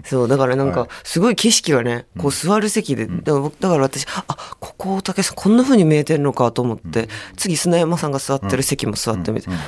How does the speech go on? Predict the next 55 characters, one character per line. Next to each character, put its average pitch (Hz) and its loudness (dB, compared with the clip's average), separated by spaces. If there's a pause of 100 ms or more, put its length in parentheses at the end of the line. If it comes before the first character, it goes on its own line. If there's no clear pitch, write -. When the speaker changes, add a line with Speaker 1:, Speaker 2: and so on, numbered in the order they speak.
(120)
Speaker 1:
「あ、 - -10
こ - -8
ん 147 -2
な 196 -2
風 262 -6
に」、 220 0
で 180 2
も 156 2
意 214 6
外 339 4
と 294 0
砂 208 2
山 277 0
さ 262 -2
ん - -2
が 220 2
一 208 -4
番 226 2
ね、 226 2
Speaker 2:
う - -8
ん。 - -10 (220)
Speaker 1:
こ 202 -2
の 165 4
ブ 185 2
ー - 2
ス 208 0
の 208 4
外 202 -2
の、 117 2
Speaker 2:
う 107 -2
ん。 95 -4 (240)
Speaker 1:
こ 151 -8
れ 143 -2
な 147 0
ん 170 0
て - -8
言 117 0
う - -2
ん - -6
で - -8
す - -14
か、 - -18
こ 120 -4
っ - -20
ち - -4
の、 117 -4
あ 120 -2
の、 98 0
Speaker 2:
う - -2
ん。 - -2
Speaker 1:
人 - -2
た 110 -8
ち、 - -12
こ - -8
う、 98 -8